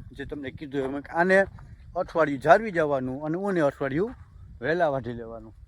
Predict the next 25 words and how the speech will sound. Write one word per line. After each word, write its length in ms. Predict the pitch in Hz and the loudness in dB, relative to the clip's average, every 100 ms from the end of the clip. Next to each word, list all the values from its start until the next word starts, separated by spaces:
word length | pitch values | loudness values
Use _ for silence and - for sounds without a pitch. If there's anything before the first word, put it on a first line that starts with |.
| - | -14
તો 60 | 165 | -6
આવું 260 | 156 180 170 | -2 -2 0
કંઈક 180 | 156 - - | -2 -2 4
છે. 100 | 196 | 8
એટલે 1200 | 170 135 - - - - _ _ _ _ - 151 | 8 6 0 -20 -20 -20 _ _ _ _ -6 -2
મતલબ 380 | 135 151 160 143 | 0 0 -2 0
આપણે 300 | 143 151 151 | 0 4 2
હજી 320 | 143 156 160 - - - | 4 4 2 0 -14 -6
પંદર 260 | 151 156 160 | -4 0 0
દિવસ 280 | 139 131 117 | 0 -2 -2
સુધી 200 | 131 120 | -4 -2
નવરા 360 | 110 147 170 147 | 0 4 4 4
છીએ 320 | - 123 131 | 0 -6 -4
અને 160 | 123 | -4
જ્યારે 300 | 117 127 147 | -2 2 4
આવશે 380 | 143 143 165 180 | 6 6 6 0
તો 120 | 147 | -2
એ 40 | 147 | -2
બધું 360 | 131 135 160 | 0 0 -2
કામ 300 | 147 143 139 | 2 4 4
એકી 180 | 143 135 | 0 -6
સાથે 260 | - 131 117 | -6 -6 -4
ભેગું 320 | 107 123 117 | -6 -6 -4
આવવાનું 360 | 120 110 113 110 | -4 -6 -10 -12
છે. 160 | 123 | -14